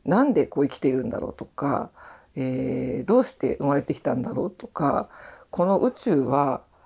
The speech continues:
えー、なんでこうそもそも存在しているんだろうとか、えー、この宇宙に終わりはあるんだろうとか、そうしたですね、えー、疑問をですね、そもそも持っている男の子で、えー、この疑問の答えを探しに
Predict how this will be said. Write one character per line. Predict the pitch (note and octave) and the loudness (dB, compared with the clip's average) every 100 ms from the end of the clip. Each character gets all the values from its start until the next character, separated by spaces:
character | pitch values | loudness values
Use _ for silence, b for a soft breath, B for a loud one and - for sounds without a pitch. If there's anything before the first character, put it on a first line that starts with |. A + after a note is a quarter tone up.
| b _ | b _
え | C3 C3 | -4 -2
ー、 | C3 | 2
な | B3 | 4
ん | C4 | 4
で | C3+ - - _ _ _ _ _ - | 2 0 -6 _ _ _ _ _ -6
こ | C3 | -2
う | B2 | 0
そ | - | 0
も | D3+ | 0
そ | - | -2
も | A#2+ | -4
存 | - C3+ | 0 2
在 | C3+ C3 | 2 0
し | - | 2
て | C#3 | 2
い | |
る | D3+ | 4
ん | D3 | 2
だ | A#2+ | 2
ろ | G#3 | 0
う | - | 0
と | - | -4
か、 | - - D3+ - - B B B B - | -8 -2 0 0 -4 B B B B -8
え | C3 | -8
ー、 | |
こ | B2 D3+ | -4 0
の | F3+ | 0
宇 | |
宙 | F3+ C#3 | 2 2
に | |
終 | C#3 | 6
わ | D#3+ | 6
り | E3+ | 6
は | E3 F3+ | 6 6
あ | |
る | G#3 | 4
ん | E3 | 2
だ | B2 | 0
ろ | - | -2
う | |
と | - - | -4 -8
か、 | - C#3+ C3 - B B - | -2 0 0 -6 B B -18
そ | - F3+ | -4 -2
う | E3+ | 0
し | |
た | - D#3+ | 0 -2
で | B2+ | -4
す | - B2+ | -6 0
ね、 | C#3 C3+ - - | 2 2 -2 -10
え | |
ー、 | C3+ C3+ C3 C3 B2+ A#2+ | -6 -4 -4 -4 -6 -4
疑 | C3+ | -2
問 | C#3 C3 | 0 -2
を | C3 | -4
で | C#3 | -6
す | - - | -8 -4
ね、 | B3 - B B B _ F3+ | -2 -2 B B B _ -8
そ | - A3+ | 0 0
も | |
そ | A3+ A3 | 2 2
も | G3 | 4
持 | F#3 | 2
っ | F#3+ | 0
て | - | -4
い | - | -4
る | - | -4
男 | - - C3 | -6 -6 -4
の | - - | -6 -6
子 | - | -8
で、 | - D#3 D3+ - B B B B | -2 2 2 0 B B B B
え | C#3 | -8
ー、 | C#3 | -4
こ | G3+ | 0
の | A3 | 0
疑 | G#3 A3 | 2 2
問 | A3 A3+ A3+ | 4 4 4
の | A3 | 2
答 | A3+ - C4 | 0 2 4
え | B3 | 4
を | A3+ | 2
探 | A#3+ A3+ A#3+ | 0 0 -2
し | - A#3+ | 2 4
に | B3+ E4+ D#4 | 4 4 0